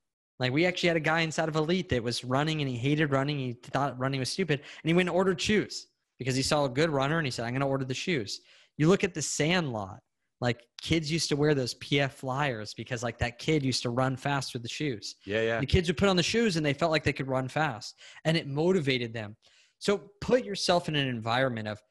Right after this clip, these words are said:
Speaker 1: what would this person do? Take on the identity of this new person. Because my identity now, if I were to eat unhealthy, that would be the healthy of years ago. 'Cause my identity has shifted.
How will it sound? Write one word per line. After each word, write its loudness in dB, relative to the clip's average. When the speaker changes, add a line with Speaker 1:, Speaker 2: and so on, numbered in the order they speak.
Speaker 1:
what 2
would 0
this -2
person -4
do? -6
Take 2
on -4
the -2
identity -4
of 0
this -4
new -2
person. -10
Because 0
my 0
identity 0
now, -2
if -8
I 2
were 4
to -4
eat -4
unhealthy, -4
that 0
would 0
be -2
the -4
healthy -8
of -10
years -4
ago. -10
'Cause -2
my 0
identity 0
has -4
shifted. -6